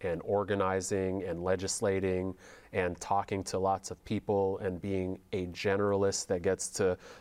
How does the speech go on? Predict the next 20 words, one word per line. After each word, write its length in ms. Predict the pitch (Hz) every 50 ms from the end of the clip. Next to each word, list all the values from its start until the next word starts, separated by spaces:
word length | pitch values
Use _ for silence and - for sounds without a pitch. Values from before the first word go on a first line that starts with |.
| - - - - - - 104 104
go 220 | 110 101 98 98
across 760 | 95 - - - 104 98 95 92 - - - - - - - 123
a 80 | 104
lot 240 | 92 98 98 98 101
of 100 | 95 92
different 400 | 104 101 - - 107 98 98 95 - - - -
industries. 640 | 110 107 104 107 - - - 110 101 101 98 92
You 60 | 101 95
know, 80 | 92
I 100 | 92 95
wake 220 | 101 107 101 - 101
up 120 | 92 -
every 220 | 98 87 95 92
day 140 | 90 95 92
and 80 | 92 90
I 80 | 90
get 120 | 90 92 -
to 100 | - 104
work 180 | 92 92 90 -
on 180 | 95 90 90